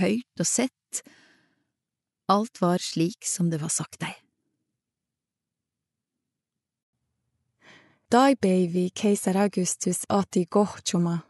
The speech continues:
Speaker 2: at det oppa meil mi galgai chali hova olmo slokui. Da lei vost chali hat mi a dahpa hova i dalla og Quirinius lei Syria etnan herren. Buokka vuole ge chali hi ej se olmo slokui, ies gut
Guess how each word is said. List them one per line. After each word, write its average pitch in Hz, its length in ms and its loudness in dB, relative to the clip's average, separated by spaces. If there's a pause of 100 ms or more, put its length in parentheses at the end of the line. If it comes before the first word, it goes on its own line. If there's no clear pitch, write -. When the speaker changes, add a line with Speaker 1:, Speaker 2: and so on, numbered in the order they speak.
(120)
Speaker 2:
at 180 160 -6
det 185 100 -2
oppa 202 220 2
meil 208 420 4
mi 175 140 0
galgai 175 420 -2
chali 175 320 -2
hova 165 400 -4
olmo 185 320 0
slokui. 175 640 -2 (1500)
Da 180 80 -2
lei 190 200 4
vost 226 520 2
chali 185 360 4
hat 180 200 -2
mi 175 180 -2
a 175 60 -2
dahpa 190 400 -2
hova 180 220 0
i 170 80 -4
dalla 196 320 2
og 175 100 -2
Quirinius 170 840 0
lei 170 100 0
Syria 170 640 0
etnan 165 480 -2
herren. 170 520 -4 (1300)
Buokka 202 540 4
vuole 175 220 4
ge 170 120 0
chali 180 320 2
hi 165 160 0 (100)
ej 180 200 2
se - 240 -2 (120)
olmo 180 300 2
slokui, 165 640 -4 (240)
ies 214 280 2
gut - 300 -6